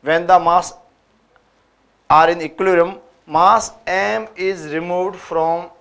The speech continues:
without disturbing the system, the amplitude of oscillation is। देखो simple सी बात है कि पहले दोनों एक दूसरे के साथ connected है, ये एम और ये एम।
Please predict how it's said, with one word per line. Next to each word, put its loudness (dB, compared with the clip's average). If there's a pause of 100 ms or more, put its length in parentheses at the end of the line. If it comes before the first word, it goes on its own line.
(100)
without 0
disturbing -8
the -2
system, -8 (280)
the -8
amplitude -10
of -4
oscillation -10
is। -20 (520)
देखो -4 (140)
simple -2
सी -4
बात 2
है 0
कि -10 (180)
पहले 0
दोनों -2
एक -6 (120)
दूसरे -10
के -6
साथ 0 (100)
connected -8
है, -12 (1400)
ये -16
एम -4 (1500)
और -4
ये -10
एम। -14